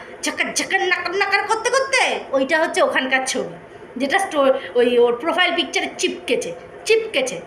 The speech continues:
জয় শ্রীরাম। ও শ্রীরামেরই ভক্ত তুই, হনুমান কোথাকার একটা। ছিচড়ে হনুমানগুলো থাকে না,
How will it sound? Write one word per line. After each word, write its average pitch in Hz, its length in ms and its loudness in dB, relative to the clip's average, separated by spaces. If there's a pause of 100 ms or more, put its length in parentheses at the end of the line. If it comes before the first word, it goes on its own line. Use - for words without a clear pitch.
(140)
জয় 208 360 2 (200)
শ্রীরাম। 254 580 2 (400)
ও 240 160 2
শ্রীরামেরই 349 680 2
ভক্ত 330 340 2
তুই, 311 180 0
হনুমান 302 640 4
কোথাকার 214 360 0
একটা। 170 280 -8 (680)
ছিচড়ে 339 340 2
হনুমানগুলো 381 560 2
থাকে 392 220 2
না, 494 80 4